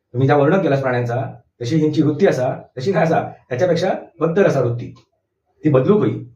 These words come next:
त्याच्यासाठी आमचं काम करू काय, प्रबोधन करू काय. समजला? अरे, आता बचन बचन खाऊ नकोस, जरा वाईट सुधर.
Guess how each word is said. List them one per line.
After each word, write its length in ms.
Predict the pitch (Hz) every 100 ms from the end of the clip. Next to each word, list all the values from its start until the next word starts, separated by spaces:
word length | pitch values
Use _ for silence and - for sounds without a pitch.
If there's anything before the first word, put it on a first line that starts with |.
| _ _
त्याच्यासाठी 320 | 110 175 170 185
आमचं 180 | 190
काम 140 | 170 160
करू 140 | 143
काय, 220 | 113 - - _ _
प्रबोधन 380 | 123 127 156 220
करू 160 | 185 147
काय. 260 | - - - _ _ _ _ _ _ _ _ _ _ -
समजला? 460 | 135 147 139 143 - - _ -
अरे, 420 | 151 147 120 - - _ _ _ _ _ _ _
आता 440 | 120 156 175 - - _
बचन 240 | 165 175 180
बचन 240 | 170 180
खाऊ 120 | 190
नकोस, 340 | 190 165 117 -
जरा 120 | 135
वाईट 120 | 151
सुधर. 340 | 147 170 -